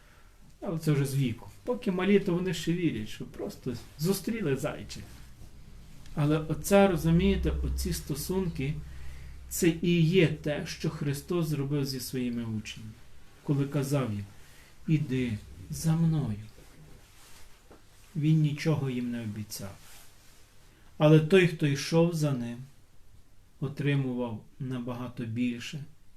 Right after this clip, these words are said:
аніж мав. А отримували такі, отримуємо, коли йдемо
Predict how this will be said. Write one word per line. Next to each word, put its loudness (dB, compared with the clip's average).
аніж -8
мав. -6
А -4
отримували 0
такі, -6
отримуємо, 0
коли 2
йдемо 2